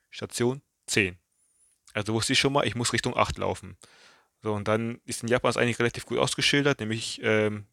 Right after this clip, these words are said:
ich bin grad bei der acht und links geht's zu den höheren Zahlen und rechts geht's zu den niedrigeren Zahlen. Das bedeutet, ohne überhaupt japanische Kenntnisse zu haben, konnte ich Zug fahren.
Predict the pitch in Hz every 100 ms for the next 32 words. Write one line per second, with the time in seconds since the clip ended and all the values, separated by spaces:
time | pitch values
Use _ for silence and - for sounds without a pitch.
0 | - _ _ _ _ - 117 110 104 98
1 | 104 170 - _ - - _ - 107 107
2 | 143 - - 113 - 104 135 160 151 -
3 | 147 101 98 110 - - - 107 - 107
4 | 110 107 - _ _ _ _ _ _ -
5 | 110 101 104 98 95 92 95 92 92 _
6 | - - _ _ 104 107 123 135 143 -
7 | 123 156 170 156 _ - 147 139 131 -
8 | 131 123 - 123 117 - 101 107 127 113
9 | 147 _ _ _ _ _ _ - - _
10 | _ _ _ _ _ _ _ _ _ -
11 | 117 104 - 165 - -